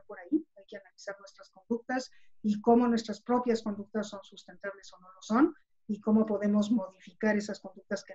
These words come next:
no son sustentables por conductas de naturaleza sustentable. Después tendríamos que empezar a subir el nivel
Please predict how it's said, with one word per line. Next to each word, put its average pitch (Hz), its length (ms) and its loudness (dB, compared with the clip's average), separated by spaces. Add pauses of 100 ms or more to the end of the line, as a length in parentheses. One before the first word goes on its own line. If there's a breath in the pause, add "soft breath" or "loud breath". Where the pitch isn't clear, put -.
no 208 80 -12
son 208 320 -4 (240)
sustentables 202 680 -4
por - 160 -18
conductas 190 440 -10
de 190 60 -10
naturaleza 180 540 -18
sustentable. 190 680 -12 (460 loud breath)
Después 226 420 0
tendríamos 233 480 4
que 240 80 0
empezar 220 400 2
a 233 60 6
subir 233 400 2
el 240 140 4
nivel 226 440 6